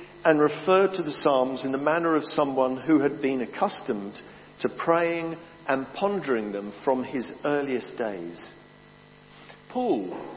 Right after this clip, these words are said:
referred to several Psalms and wove them in quite a sophisticated way into his remarkable theology.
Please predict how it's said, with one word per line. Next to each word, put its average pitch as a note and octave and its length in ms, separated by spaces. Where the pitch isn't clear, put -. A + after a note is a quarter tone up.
referred D#3 460
to D#3+ 100
several F#3+ 480
Psalms G2 540
and C#3 160
wove E3 360
them D3 120
in C#3 100
quite G3+ 300
a E3+ 40
sophisticated D#3 880
way A#2+ 320
into C3 280
his A#2+ 220
remarkable A2 600
theology. G#2 680